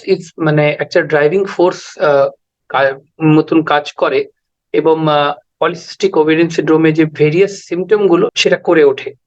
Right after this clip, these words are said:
ইনসুলিন রেজিস্ট্যান্সের জন্য বডিতে যে মেল হরমোনস, অ্যান্ড্রোজেন লেভেল সেটা বেড়ে যায়,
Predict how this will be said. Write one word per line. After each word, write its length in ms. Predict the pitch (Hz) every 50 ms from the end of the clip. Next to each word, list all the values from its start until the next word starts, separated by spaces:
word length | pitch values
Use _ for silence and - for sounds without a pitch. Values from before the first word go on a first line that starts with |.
| -
ইনসুলিন 420 | - 165 175 170 202 190 185 185 170
রেজিস্ট্যান্সের 640 | 156 156 160 170 - - - 208 190 - - 185 151
জন্য 440 | 147 160 156 160 160 165 165 165 165
বডিতে 500 | 151 151 147 147 156 156 - - 156 160
যে 140 | 151 160 147
মেল 340 | 143 143 143 160 190 202 190
হরমোনস, 640 | - - 151 147 147 151 131 123 123 - - -
অ্যান্ড্রোজেন 460 | - 160 156 156 151 170 165 170 180
লেভেল 380 | 165 147 147 147 135 127 127 - -
সেটা 260 | - - 156 151 147
বেড়ে 300 | - 143 139 143 147 143
যায়, 240 | 143 139 135 135